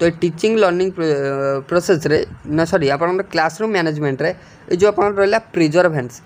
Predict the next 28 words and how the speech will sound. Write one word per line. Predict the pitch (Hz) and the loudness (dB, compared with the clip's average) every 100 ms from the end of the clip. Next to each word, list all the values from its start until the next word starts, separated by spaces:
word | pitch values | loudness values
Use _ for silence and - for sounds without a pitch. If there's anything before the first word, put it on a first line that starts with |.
| - - | -16 -2
ତାର | 185 185 | 0 2
ମିନିଂ | 196 165 160 180 | 0 0 0 0
କ'ଣ? | 170 117 - - | -2 -8 -10 -12
ପ୍ରିଜର୍ଭେନ୍ସ, | - 160 185 160 127 123 - - - - | -4 2 2 2 -2 -6 -14 -20 -8 0
ତା | 170 | 0
ମିନିଂଟା | 165 170 180 185 | 2 0 0 0
ହେଉଛି | 170 170 | 0 -2
କ'ଣ? | 170 196 190 - - | -2 -2 -2 -8 -2
ନା | 165 | 0
ପ୍ରିଜର୍ଭେନ୍ସର | 160 156 170 175 170 170 170 | 0 2 2 4 2 0 -2
ମିନିଂ | 170 156 156 | 0 0 2
ହେଉଛି | 151 151 - | 2 0 -2
କିପ୍ | - 214 190 | -2 -4 -2
ଟ୍ରାଇଂ | - 160 202 - - - | 0 0 0 -6 -12 0
no | 185 | 2
matter | 185 160 185 | 2 2 -2
what। | 160 127 - - | -6 -14 -14 -10
କିପ୍ | 175 190 - | -6 -4 0
ଟ୍ରାଇଂ, | 170 226 - - - | 0 0 -6 -16 -6
ଆମେ | 143 190 | -2 -2
କାର୍ଯ୍ୟ | 208 147 147 | 0 -2 -2
କରିଚାଲିବା, | 190 143 135 143 135 143 | -4 -4 -4 -6 -4 -2
ଆମେ | 151 185 | -2 -2
ଚେଷ୍ଟା | 185 147 - | -2 -4 -2
କରିଚାଲିବା। | - 139 123 123 127 156 151 - - - - - | 0 0 -2 -8 -2 -2 -2 -6 -20 -20 -20 -6
ନେକ୍ସଟ | 165 - 185 | -2 -2 0
ଦେଲା | 190 | 0
ଦେଖନ୍ତୁ, | 170 147 135 | 2 0 -2